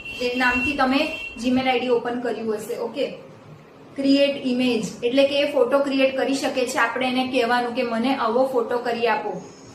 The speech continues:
તો એ, એ પ્રમાણે ફોટો ક્રિએટ કરી શકે છે. ઓકે, પછી રાઇટ એટલે લખવામાં કે મને આ વસ્તુ લખીને આપો, તો એ, એ પણ આપણે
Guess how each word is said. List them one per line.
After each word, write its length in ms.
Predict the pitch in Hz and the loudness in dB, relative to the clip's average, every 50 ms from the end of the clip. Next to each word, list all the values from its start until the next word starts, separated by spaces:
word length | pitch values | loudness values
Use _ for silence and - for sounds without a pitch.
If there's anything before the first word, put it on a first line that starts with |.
| - - - - | -20 -20 -10 -4
તો 140 | - 247 262 | -2 0 0
એ, 180 | 254 262 262 269 - - - - - - - 220 | 2 2 2 0 0 -4 -8 -14 -16 -8 -4 -4
એ 40 | 254 269 | -2 0
પ્રમાણે 460 | 269 262 254 254 254 262 302 381 - - - | 0 2 2 2 2 0 0 -2 -6 -6 -2
ફોટો 240 | 269 247 233 269 254 | 0 0 2 2 2
ક્રિએટ 400 | - 269 262 254 247 240 233 - | 2 0 0 0 0 0 0 -2
કરી 200 | 247 226 220 226 | -4 -4 -4 -6
શકે 320 | - 254 220 - 233 214 | -8 -8 -6 -6 -6 -6
છે. 140 | 220 - 240 | -6 -6 -4
ઓકે, 460 | - 262 269 269 - 349 269 - - - - - - - - - - - - | -2 -2 0 0 0 -2 -2 -4 -6 -10 -14 -18 -20 -20 -20 -20 -20 -6 -2
પછી 520 | 262 254 247 - - 302 311 339 359 330 - - - - - - - - - | -2 0 0 -2 -4 -4 -4 -4 -6 -8 -12 -18 -20 -20 -20 -20 -20 -14 -8
રાઇટ 800 | 226 254 240 233 247 262 262 247 - - - - - - - - | -2 0 2 4 4 4 2 0 -2 -4 -10 -12 -12 -12 -8 -6
એટલે 320 | 240 240 240 254 269 269 - - - - - - - - - - | -6 -6 -4 -2 -2 -2 -2 -2 -6 -10 -16 -18 -20 -20 -12 -4
લખવામાં 880 | 240 262 254 262 - - 277 277 269 262 262 247 220 196 190 - - - | 0 0 0 0 0 0 2 4 4 4 4 2 0 -2 -4 -10 -8 -2
કે 80 | 262 262 | 0 2
મને 300 | 262 262 262 269 262 - | 2 2 2 2 0 2
આ 280 | 247 254 277 285 269 | 2 2 2 2 2
વસ્તુ 280 | 262 262 - - 285 277 | 0 0 -2 -4 -4 -2
લખીને 480 | 262 247 240 - 277 269 254 269 - | -2 -2 -2 -2 0 0 0 0 0
આપો, 600 | - 226 214 - - 247 240 220 196 196 - - - - - - - - - - | 0 -2 -2 -2 -2 0 0 0 0 -4 -8 -12 -16 -20 -20 -20 -20 -20 -12 -6
તો 120 | 254 247 233 214 | -4 -2 0 0
એ, 200 | 254 277 349 339 - - - - - - - - - 247 | 0 0 0 -2 -4 -8 -14 -20 -20 -20 -20 -8 -4 -2
એ 120 | 254 - 254 | -2 0 0
પણ 120 | 277 285 | 0 2
આપણે 440 | 285 269 - - 262 254 269 311 359 | 2 2 0 0 -2 -2 -2 -2 -4